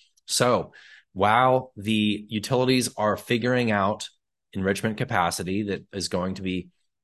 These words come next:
available in the West for the periods they're uncovered, which is, you know, the U S utilities are relatively covered in the short term, but you go out two, three, four years, we start to get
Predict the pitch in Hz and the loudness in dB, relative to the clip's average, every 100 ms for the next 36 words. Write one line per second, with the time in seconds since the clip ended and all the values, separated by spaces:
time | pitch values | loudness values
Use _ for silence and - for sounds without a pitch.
0 | _ 113 113 123 131 139 123 120 107 107 | _ -2 2 4 4 2 0 2 2 0
1 | - - _ 113 104 101 104 107 101 101 | -4 -8 _ -2 0 0 -2 0 0 -2
2 | 101 92 85 90 - 87 - 101 85 - | -2 -4 -4 -8 -10 -10 -8 -6 -4 -4
3 | - 90 85 - - - - 107 123 120 | -6 -8 -8 -10 -20 -18 -2 2 4 2
4 | 113 - 101 98 95 - 98 90 85 - | 0 -2 -2 -2 -4 -4 -4 -2 -4 -10
5 | - - 95 117 135 - 120 101 101 98 | -20 -4 2 4 4 2 0 0 -2 0
6 | 98 98 92 92 _ - 113 98 - 139 | 0 0 -2 -6 _ -2 0 0 4 4
7 | 180 95 78 82 - 98 101 95 95 - | 4 -2 -6 -8 -8 -2 2 2 0 -2
8 | 104 92 98 92 95 87 87 90 90 - | -6 -4 -4 -6 -6 -6 -4 -6 -8 -10
9 | 85 87 78 87 90 78 | -8 -8 -8 -8 -8 -8